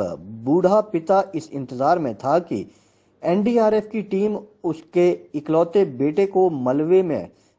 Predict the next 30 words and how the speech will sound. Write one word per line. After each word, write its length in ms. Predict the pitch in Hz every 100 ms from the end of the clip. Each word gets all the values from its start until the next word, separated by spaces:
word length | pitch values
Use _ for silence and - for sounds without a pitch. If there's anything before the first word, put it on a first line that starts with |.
| -
जिंदा 320 | 151 190 151
बाहर 240 | 110 123 107
निकालेगी, 520 | 104 107 107 101 90
लेकिन 300 | 131 131 139
तीसरे 380 | 139 139 160 151
दिन 260 | 165 127 -
एनडीआरएफ 680 | 131 156 175 202 202 208 208
की 100 | 233 202
टीम 240 | 175 190
ने 220 | 165 87 - _ _ _ _ -
जद्दोजहद 720 | 127 143 180 220 196 185 190
करके 340 | 202 202 151 104
चार 280 | 151 151 190
मंजिला 320 | 190 202 196
भवन 280 | 135 156 175
के 160 | 180 160
मलबे 340 | 135 147 175
से 160 | 180 180 -
अभागे 400 | 123 135 147 151 117
बेटे 260 | 139 139 143
का 160 | 107
शव 260 | 117 151 113
निकाला। 380 | 101 104 98 87 _ _ _ -
इकलौते 460 | 180 190 196 196 214
बेटे 240 | 196 214
का 140 | 202 160
शव 220 | 160 143
देखकर 640 | 135 170 - - 196 196 196
अब 180 | - 151
तो 120 | 131